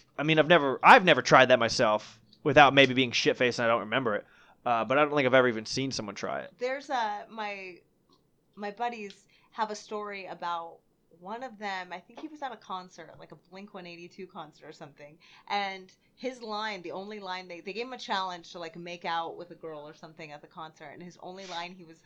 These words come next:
Speaker 2: <laughs> allowed to say was, "Look how beautiful you are."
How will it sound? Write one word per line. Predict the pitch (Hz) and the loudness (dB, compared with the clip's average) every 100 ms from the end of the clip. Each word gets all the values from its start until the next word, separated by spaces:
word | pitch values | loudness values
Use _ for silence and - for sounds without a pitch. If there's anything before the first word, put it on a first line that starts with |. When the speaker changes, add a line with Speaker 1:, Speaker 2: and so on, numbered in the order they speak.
| 143 | -20
Speaker 2:
<laughs> | - - | -16 -10
allowed | 185 165 175 180 | -8 -6 -8 -10
to | 180 | -16
say | 185 175 | -12 -12
was, | 165 165 - - - 202 | -12 -16 -18 -20 -16 -10
"Look | 214 | -6
how | 254 196 | -4 -4
beautiful | 185 208 220 262 254 | -4 -10 -10 -12 -12
you | 262 | -10
are." | 269 277 302 | -8 -6 -8